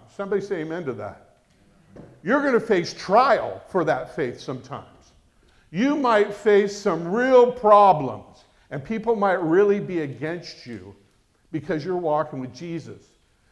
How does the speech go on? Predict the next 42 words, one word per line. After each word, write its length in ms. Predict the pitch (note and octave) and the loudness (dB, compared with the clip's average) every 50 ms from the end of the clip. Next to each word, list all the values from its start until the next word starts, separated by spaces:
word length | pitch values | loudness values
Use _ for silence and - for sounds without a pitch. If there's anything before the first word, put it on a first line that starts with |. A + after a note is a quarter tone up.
| _ _ | _ _
So 240 | - - - A#3+ B3 | -6 2 6 8 8
a 60 | A#3+ | 8
godly 540 | A#3 F3 A#3 B3+ D4 D#4 E4+ F4 D#4+ B3+ A#3 | 6 4 2 2 4 4 2 2 -2 -6 -4
life, 360 | G3+ F#3+ F3+ F#3 G#3 A3+ - | 0 2 4 4 4 2 2
a 60 | G#3 | 0
good 260 | F3+ D3+ G3+ C4 C#4 - | 0 0 0 -4 -4 -2
life, 300 | A3 G3+ G#3 A3+ G#3+ G#3+ | 0 0 0 0 0 -2
is 120 | G3+ - | -4 -4
no 160 | G3+ B3 A#3 | -2 -2 -2
hedge 240 | G#3 G#3+ A3+ A3 F#3+ | 0 0 -2 -2 -4
against 360 | G#3 F#3 G#3+ G#3+ G#3 - - | -6 -10 -10 -10 -12 -12 -8
troubles. 480 | - G#3+ A3+ G#3 E3 A2+ - - - - _ _ _ _ _ _ _ _ _ _ _ _ _ | -4 -4 -4 -4 -6 -10 -12 -16 -20 -20 _ _ _ _ _ _ _ _ _ _ _ _ _
You 120 | - G3+ G3+ | -8 -6 -6
can't 220 | G3+ C#4 B3 A3 | -4 -4 -4 -4
expect, 420 | G#3+ - - - A#3 A3 G#3 A3 G3 | -6 -8 -6 -2 -2 -2 0 0 2
"Well, 180 | F#3+ G3+ G#3 | 4 4 4
my, 240 | G3 F#3+ F#3+ G#3 F#3 | 4 2 -2 -2 -2
I'm 120 | F3+ G3+ | -4 -4
just 180 | F#3+ E3+ D3 - | -4 -6 -6 -6
gonna 160 | E3+ D#3 C#3+ | -6 -8 -6
be 120 | D3+ F3 D#3+ | -6 -8 -8
on 140 | D3+ D3+ | -6 -6
easy 260 | D#3+ F#3 F3 C#3 C3 B2+ | -8 -10 -10 -10 -12 -14
street 320 | A2+ C3+ - C3+ C3 C3+ | -14 -12 -12 -12 -12 -12
now 360 | C#3 C3 B2 B2 A#2 B2+ C3+ - _ _ _ _ _ - | -12 -14 -12 -12 -12 -14 -16 -18 _ _ _ _ _ -12
and 120 | C#3 C3+ | -10 -8
just 200 | C#3 D#3 C#3+ D3+ | -8 -8 -10 -10
float 300 | - - E3+ D#3 D#3+ D3+ | -8 -4 -4 -2 -2 -2
on 220 | C#3+ C#3 C3 B2+ | -4 -4 -4 -2
by." 320 | C3+ D#3+ E3+ D#3+ C#3+ C3 C3+ | 0 2 4 4 4 2 0
No, 380 | D#3 E3+ G3+ A#3 A3 F#3 D3 | -2 -6 -4 -2 -2 0 0
that's 240 | C#3 E3 E3+ E3 - | -2 -2 -6 -8 -8
not 180 | G3 E3+ D#3 - | -8 -10 -10 -10
the 60 | C#3+ | -12
case. 380 | C3+ - - A3 G3 F3 - - | -10 -2 0 2 2 0 -2 -6
Sometimes 640 | G#3+ A3 A#3 G#3 - G3 E3 D#3 D3+ D#3 D3+ - - _ _ _ _ _ _ | -8 -10 -8 -8 -8 -6 -6 -6 -8 -10 -12 -18 -20 _ _ _ _ _ _
the 80 | - D3+ | -10 -10
closer 400 | C#3 - G3+ G3+ G#3 G3+ G3+ F3+ | -4 0 2 2 2 2 0 -6
you 140 | D#3+ D#3+ D3+ | -8 -8 -6
get 220 | D#3+ D#3+ C#3+ - | -6 -6 -6 -8
to 60 | C#3+ B2 | -10 -14
Jesus, 720 | A2 A#2 D3 F3 E3+ D3+ B2 A#2+ A#2 A2 A2 - _ _ | -14 -14 -14 -14 -14 -14 -14 -14 -16 -16 -16 -20 _ _